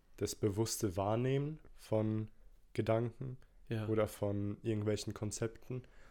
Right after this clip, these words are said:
Speaker 1: Oder ist Verstehen dieses reine Verarbeiten von Daten und die Ausgabe von richtigen Ergebnissen? Was, was wär für dich Verstehen? Was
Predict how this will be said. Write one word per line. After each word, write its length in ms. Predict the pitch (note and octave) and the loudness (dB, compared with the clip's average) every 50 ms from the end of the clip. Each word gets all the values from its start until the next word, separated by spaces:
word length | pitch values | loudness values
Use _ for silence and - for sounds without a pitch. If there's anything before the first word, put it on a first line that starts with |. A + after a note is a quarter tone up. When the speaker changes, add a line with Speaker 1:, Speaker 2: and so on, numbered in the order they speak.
| - - - | -20 -8 -4
Speaker 1:
Oder 240 | - A2 G#2 A2 A2 | 0 0 2 2 2
ist 180 | G#2+ - - | 0 -2 -2
Verstehen 640 | - - G#2+ - - - - A2 A2 A2 G#2+ G#2+ G#2+ - - - - - - - - - - - - - - - - - - - - - - - - - | 0 0 0 0 -2 0 2 2 2 2 2 0 -4 -8 -14 -20 -20 -20 -20 -20 -20 -20 -20 -20 -20 -20 -20 -20 -20 -20 -20 -20 -20 -20 -20 -20 -14 -8
dieses 560 | - G#2 F#2+ G2+ G#2 G2 - - - - - - - - - - - - - - - - - - - - | -8 -6 -2 -2 -2 -2 -2 -4 -4 -6 -8 -14 -20 -20 -20 -20 -20 -20 -18 -20 -20 -20 -20 -20 -8 -4
reine 800 | A#2+ A2 G2+ G2 G#2+ A2+ A#2 B2 B2+ B2 A#2+ A#2+ A#2+ A#2+ A#2 - - - - - - | -2 -2 2 4 4 4 4 4 4 4 4 2 2 0 -2 -6 -12 -20 -20 -20 -6
Verarbeiten 680 | - - A2 - A2 A#2+ B2+ C3 B2 A2+ A2 - A2 G#2+ | -2 0 2 6 6 6 8 8 6 4 4 0 -2 -4
von 260 | - - G#2 G2+ F2+ | -2 -2 -2 0 2
Daten 560 | G2+ G#2 A2 B2+ C3 C3 - - A2+ A#2+ B2+ - - - - - - - - - - - - | 4 6 6 6 4 2 -2 -6 -6 -6 -6 -10 -14 -20 -20 -20 -20 -20 -20 -20 -20 -16 -8
und 220 | - G#2+ G#2+ G2 - | -4 -4 -2 -2 0
die 240 | G#2 G2+ G#2 - - | 0 0 2 4 4
Ausgabe 560 | A2 A2+ A2 - - A2+ G#2+ G#2 G2+ G#2+ G2 | 4 4 4 2 0 2 4 4 4 2 -2
von 400 | - - G#2+ G#2 G2 G2 G2 F#2+ | -4 -2 -2 -2 -2 -2 -4 -6
richtigen 560 | F#2+ - A2 A2 - - - A2+ G2+ G2+ G2+ | -4 -2 -2 -2 -2 -2 -2 -2 -2 0 -2
Ergebnissen? 640 | - F#2+ F2 G#2 G#2+ G#2+ - - F#2+ - - G2+ F#2+ | -2 -2 0 0 0 0 0 -2 -6 -4 -4 -2 0
Was, 280 | G2+ G2+ - - - - - - - - - - - - | 0 0 -2 -4 -8 -12 -16 -20 -18 -18 -20 -12 2 4
was 220 | A#2 A#2 - - | 4 4 6 6
wär 120 | B2 A#2 A2+ | 4 4 4
für 200 | - - A2+ G#2+ | 4 2 2 2
dich 260 | - A#2+ A#2 - - | 4 2 2 0 -2
Verstehen? 500 | - F#2+ - - - G2+ F#2+ F#2 F#2+ F#2+ | -2 -2 -2 -2 -2 0 0 0 2 2
Was 380 | G2 G2+ - - - - - | 2 2 2 -2 -6 -6 -8